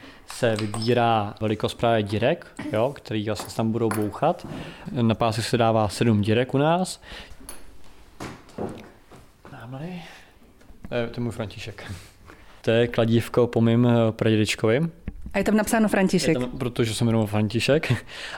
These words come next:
Speaker 1: Můj praděda opravoval sedla, ale úplně nezávazně s tím, jako co my tady děláme. Jo. My jsme se to dozvěděli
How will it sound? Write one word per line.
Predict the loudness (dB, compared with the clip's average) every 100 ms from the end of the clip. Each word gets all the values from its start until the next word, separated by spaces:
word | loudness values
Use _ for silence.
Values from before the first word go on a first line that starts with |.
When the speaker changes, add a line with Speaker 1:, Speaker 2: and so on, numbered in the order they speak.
| -4
Speaker 1:
Můj | 0 0
praděda | 2 2 4 4 4 4 2 0
opravoval | -2 2 4 6 6 6 4 4
sedla, | 2 2 2 0 -4 -2
ale | 2 2 0 -6 -16 -4
úplně | -2 2 4 6 6 6
nezávazně | 6 6 6 4 4 4 2
s | 0
tím, | 0
jako | 0 0
co | 0
my | 2
tady | 4
děláme. | 4 4 4 4
Jo. | 2
My |
jsme | 0
se | 0
to | 4
dozvěděli | 4 4 4 4